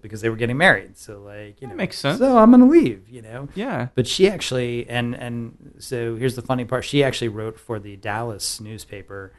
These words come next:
Speaker 1: uh,
Speaker 2: No
Speaker 1: in
Speaker 2: kidding.
Speaker 1: high school and at the beginning of college, and was thinking about going into journalism. So
Speaker 2: You
Speaker 1: now,
Speaker 2: are your parents,
Speaker 1: so
Speaker 2: aren't
Speaker 1: now
Speaker 2: you?
Speaker 1: I am
Speaker 2: <laughs>
Speaker 1: actually m-, both of them, yes.
Speaker 2: Combined, a nice hybrid.
Speaker 1: It's crazy, isn't it?
Speaker 2: Yeah, it is. I don't know what I am.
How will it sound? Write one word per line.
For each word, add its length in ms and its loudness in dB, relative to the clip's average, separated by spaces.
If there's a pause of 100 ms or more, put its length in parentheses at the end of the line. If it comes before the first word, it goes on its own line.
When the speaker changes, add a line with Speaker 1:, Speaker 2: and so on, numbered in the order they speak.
(400)
Speaker 1:
uh, 100 0
Speaker 2:
No 180 2
Speaker 1:
in 40 -8
Speaker 2:
kidding. 380 2
Speaker 1:
high 160 0
school 400 -4
and 100 -10
at 60 -16
the 60 -20
beginning 260 -18
of 160 -18
college, 580 -14
and 160 -14
was 140 -10
thinking 280 -12
about 320 -12
going 220 -14
into 220 -20
journalism. 600 -16
So 120 -10
Speaker 2:
You 80 -2
Speaker 1:
now, 80 6
Speaker 2:
are 100 6
your 160 4
parents, 400 0
Speaker 1:
so 80 2
Speaker 2:
aren't 160 8
Speaker 1:
now 200 8
Speaker 2:
you? 80 6
Speaker 1:
I 20 6
am 320 6
Speaker 2:
<laughs> 160 4
Speaker 1:
actually 440 2
m-, 240 0
both 300 8
of 140 -2
them, 260 -6
yes. 500 -12
Speaker 2:
Combined, 540 4
a 80 0
nice 280 -2
hybrid. 580 0
Speaker 1:
It's 160 -14
crazy, 340 0
isn't 180 -14
it? 120 -14 (160)
Speaker 2:
Yeah, 320 -4
it 40 -4
is. 360 -10 (180)
I 80 -14
don't 140 -12
know 120 -4
what 220 -8
I 120 -6
am. 280 -16